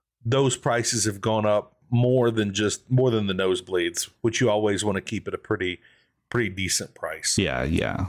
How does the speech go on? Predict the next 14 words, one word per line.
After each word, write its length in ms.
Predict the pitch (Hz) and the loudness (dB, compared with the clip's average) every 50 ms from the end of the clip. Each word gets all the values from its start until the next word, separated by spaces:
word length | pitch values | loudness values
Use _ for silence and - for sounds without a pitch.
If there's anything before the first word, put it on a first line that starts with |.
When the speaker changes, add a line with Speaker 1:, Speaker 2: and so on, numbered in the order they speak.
| - - | -2 0
Speaker 2:
That's 240 | - 107 - - - | 0 0 0 -2 -2
what 140 | - - - - - | -4 -4 -2 -2 -2
I 60 | 95 | -2
think. 300 | - - - - - - - | 0 0 -2 -4 -4 -6 -4
You 220 | - - 92 92 - 104 | -2 0 0 0 0 0
need 200 | 107 113 107 85 | 0 0 2 2
to 60 | 85 | 2
make 240 | 85 87 82 78 - | 2 2 2 2 0
it 120 | 73 - | -4 -4
pretty 240 | - - 95 80 67 | -2 0 0 0 0
accessible 540 | 67 - - - 60 - - - 62 60 64 | 0 -2 -2 -2 -2 -2 -2 -2 -2 -2 -2
for 200 | - - 62 - | -2 -2 -2 -2
families 680 | - - 69 71 67 58 60 67 67 65 64 62 - - | -2 0 0 2 2 2 2 2 2 2 0 0 0 0
and 200 | - - 87 | 0 0 0